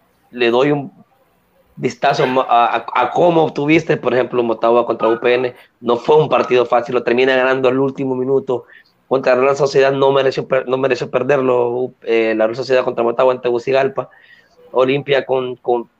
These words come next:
grandes problemas contra Real de Minas, si, si fijamos en ambos partidos, contra, contra, contra U P N también, este, el equipo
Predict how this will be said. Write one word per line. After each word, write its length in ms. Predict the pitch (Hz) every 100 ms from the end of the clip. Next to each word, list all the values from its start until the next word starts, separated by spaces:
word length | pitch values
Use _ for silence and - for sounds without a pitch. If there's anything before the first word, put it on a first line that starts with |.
| _
grandes 380 | 147 151 139 127
problemas 360 | 127 131 135 139
contra 220 | 131 123
Real 180 | 135 131
de 80 |
Minas, 320 | 131 139 131 127
si, 240 | 117 98
si 100 | 104
fijamos 360 | 120 123 139 -
en 200 | 127 123
ambos 400 | 131 160 135 123
partidos, 800 | - 123 - 147 135 131 120 - _ - - _
contra, 800 | 131 135 135 131 123 120 117 107
contra, 560 | 131 123 120 117 117 110 117 _ _ _ _ _ _ _ -
contra 200 | 127 117
U 100 | 135
P 100 | 135
N 140 | 143 139
también, 580 | 123 123 143 143 139 131
este, 800 | 117 - 101 98 101 98 95 107
el 80 |
equipo 360 | 104 123 127